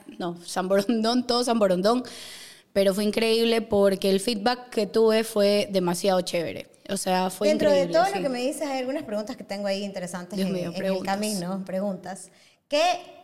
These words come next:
Speaker 2: significa para ti Holy Bites? ¿De dónde nace ese nombre? ¿Qué te inspira a colocar ese nombre? Yo recuerdo ba-, ba-, bastante ese proceso de los logos,
Speaker 1: Sí,
Speaker 2: pero ¿qué
Speaker 1: qué
Speaker 2: fue lo
Speaker 1: heavy.
Speaker 2: que te inspiró realmente para ponerle ese nombre?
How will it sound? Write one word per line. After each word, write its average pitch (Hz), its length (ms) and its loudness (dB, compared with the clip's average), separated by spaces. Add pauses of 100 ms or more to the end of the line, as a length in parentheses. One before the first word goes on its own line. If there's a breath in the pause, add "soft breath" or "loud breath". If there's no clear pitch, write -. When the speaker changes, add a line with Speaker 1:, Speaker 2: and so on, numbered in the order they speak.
(180)
Speaker 2:
significa 247 600 -4
para 208 240 -2
ti 233 240 -6 (120)
Holy 220 240 -4
Bites? 147 400 -10
¿De 208 120 0
dónde 254 280 -2
nace 226 300 -6
ese 226 140 -8
nombre? 208 300 -4
¿Qué 214 120 -4
te 233 100 -6
inspira 247 640 -4
a 185 80 -6
colocar 190 380 -4
ese 202 160 -8
nombre? 202 200 -4
Yo 294 100 4
recuerdo 240 320 -2
ba-, 214 180 -4
ba-, 208 200 -4 (240)
bastante 202 360 -8
ese 208 120 -8
proceso 214 460 -4
de 202 140 -2
los 185 140 -4
logos, 220 460 -2
Speaker 1:
Sí, - 300 -10
Speaker 2:
pero 226 160 -2
¿qué 220 40 -12
Speaker 1:
qué 269 100 0
Speaker 2:
fue 269 160 0
lo 262 120 -2
Speaker 1:
heavy. - 20 -10
Speaker 2:
que 254 100 0
te 220 120 -10
inspiró 214 540 -4
realmente 208 380 -6
para 190 260 -4
ponerle 196 400 -4
ese 175 160 -10
nombre? 147 380 -12